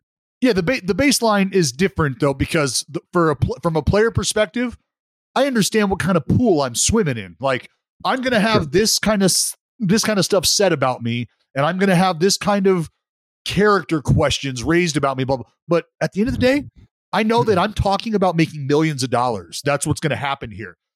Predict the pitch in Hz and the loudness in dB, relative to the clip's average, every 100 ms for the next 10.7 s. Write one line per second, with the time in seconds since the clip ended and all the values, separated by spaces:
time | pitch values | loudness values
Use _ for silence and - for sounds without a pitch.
0 | _ - 160 135 147 180 131 156 165 208 | _ -6 -4 -2 -2 -2 -2 0 0 -2
1 | 185 - 185 139 180 151 123 165 185 151 | -4 -4 -4 0 -2 -2 -2 0 0 -2
2 | 185 180 151 156 - - 117 101 _ - | 0 2 2 0 -2 -8 -10 -12 _ -8
3 | 151 139 170 165 156 131 - 165 139 127 | -4 0 0 0 -2 -4 -4 -4 -2 -2
4 | 135 196 - 214 226 185 220 220 208 _ | 0 0 -2 -4 -4 0 0 0 -2 _
5 | _ 147 156 220 247 226 - 214 185 143 | _ -8 -2 0 0 0 0 0 -2 -4
6 | 202 185 156 - - 214 214 - 190 147 | -2 0 -2 -2 -2 2 2 2 0 0
7 | 127 160 - - 180 165 120 156 180 151 | 0 -2 -2 -4 -4 -4 -2 0 0 -4
8 | - 175 196 - 208 208 196 233 - _ | -4 -2 -2 -2 -2 -2 -2 -4 -6 _
9 | _ 185 170 160 143 160 240 269 247 240 | _ -2 2 2 2 0 0 0 2 2
10 | 220 165 165 156 135 127 127 | 2 2 0 0 -2 -2 -4